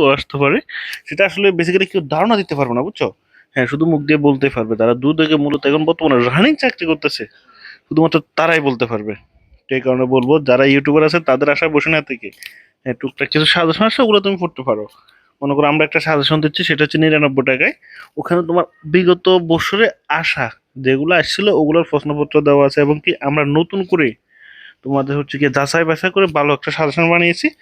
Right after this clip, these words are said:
ওটা চাইলে তোমরা নিতে পারো। হ্যাঁ, আরেকটা কথা বলে রাখি, কোনো ইউটিউবার সে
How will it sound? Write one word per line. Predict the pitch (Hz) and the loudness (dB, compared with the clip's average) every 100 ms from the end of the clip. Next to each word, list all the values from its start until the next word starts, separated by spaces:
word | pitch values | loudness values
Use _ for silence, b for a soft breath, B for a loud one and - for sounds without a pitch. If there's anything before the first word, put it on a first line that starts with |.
| B B B | B B B
ওটা | 139 | -2
চাইলে | 143 139 131 | 0 0 0
তোমরা | 135 135 | 2 0
নিতে | 120 120 | 0 -2
পারো। | 113 110 | -2 -4
হ্যাঁ, | 131 269 _ _ _ _ _ _ _ _ _ - | -2 -4 _ _ _ _ _ _ _ _ _ -8
আরেকটা | 113 135 156 | -2 0 2
কথা | 160 165 | 2 2
বলে | 165 | 2
রাখি, | 165 156 180 _ | 0 -2 -6 _
কোনো | - 214 214 | 0 2 4
ইউটিউবার | 170 151 147 120 110 - _ _ _ _ _ _ b b b | 4 2 2 0 0 -6 _ _ _ _ _ _ b b b
সে | - | 0